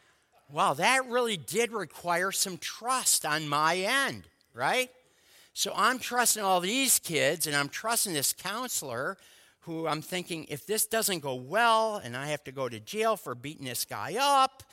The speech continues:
uh, what's gonna happen here? So it says, "Trust in the Lord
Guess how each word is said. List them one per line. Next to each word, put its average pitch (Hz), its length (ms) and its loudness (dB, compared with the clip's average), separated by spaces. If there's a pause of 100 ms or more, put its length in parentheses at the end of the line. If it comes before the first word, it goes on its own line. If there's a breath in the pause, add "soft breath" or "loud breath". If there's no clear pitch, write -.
(300 loud breath)
uh, 135 320 4
what's 160 220 2
gonna 147 220 0
happen 180 480 -2
here? 104 260 -12 (800 loud breath)
So - 240 4
it - 100 2
says, 233 260 6
"Trust 277 540 6
in 262 140 4
the 233 100 6
Lord 196 480 6